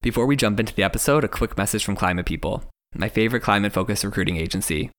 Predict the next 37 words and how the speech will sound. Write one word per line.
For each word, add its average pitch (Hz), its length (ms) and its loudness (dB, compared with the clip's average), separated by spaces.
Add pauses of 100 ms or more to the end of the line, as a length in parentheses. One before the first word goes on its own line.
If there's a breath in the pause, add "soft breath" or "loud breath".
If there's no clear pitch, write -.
(400)
Climate 117 280 2
People 120 240 2
is 117 100 -2
an 98 80 2
incredible 117 460 0
recruiting 101 340 0
agency 95 460 0
working 101 340 -2
to 104 80 -2
connect 95 240 -2
mission-driven 104 480 0
talent 104 380 2
with 87 100 -2
companies 104 400 0
fighting 98 240 2
climate 90 320 0
change. - 380 -4 (500)
Whether 113 220 2
you 117 220 4
are 110 120 2
a 110 60 2
candidate 127 420 0
looking 104 220 0
to 104 80 2
build 101 200 0
software 101 300 0
that 98 100 0
helps 104 180 -2
sequester - 340 -2
carbon 123 420 2
or 104 140 0
a 104 40 2
founder 117 300 2
looking 113 220 0
to 113 60 2
hire 98 200 4
engineers, 95 560 0